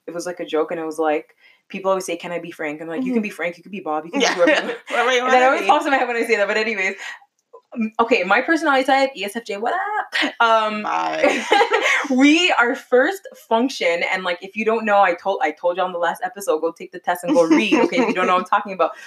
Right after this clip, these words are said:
Speaker 1: But my first function, which basically means, like, how I interact with the world, is extroverted feeling, which is, like, basically I take in things from the outside world, feeling,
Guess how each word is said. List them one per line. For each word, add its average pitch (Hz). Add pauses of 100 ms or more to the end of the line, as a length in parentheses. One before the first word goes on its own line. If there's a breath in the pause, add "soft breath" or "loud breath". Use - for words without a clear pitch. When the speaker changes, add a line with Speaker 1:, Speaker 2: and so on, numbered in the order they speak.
(160 loud breath)
Speaker 1:
But 233
my 233
first 285
function, 214
which 185
basically 196
means, 185
like, 170
how 190
I 190
interact 185 (100)
with 170
the 175
world, 160
is 170
extroverted 170
feeling, 180 (280 loud breath)
which 208
is, 208
like, 185 (400)
basically 214
I 185
take 226
in 185
things 185
from 175
the 170
outside 170
world, 156 (260)
feeling, 180